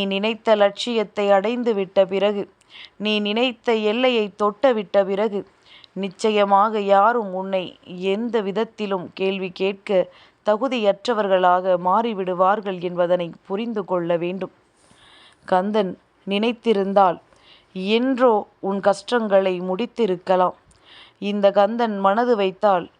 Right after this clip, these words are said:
என்றோ உன் வாழ்க்கையில் இருக்கின்ற அத்தனை துன்பங்களும் விலகி இருக்கலாம் என்று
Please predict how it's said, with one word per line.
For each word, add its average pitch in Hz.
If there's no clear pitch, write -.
என்றோ 240
உன் 190
வாழ்க்கையில் 208
இருக்கின்ற 196
அத்தனை 240
துன்பங்களும் 214
விலகி 220
இருக்கலாம் 190
என்று 190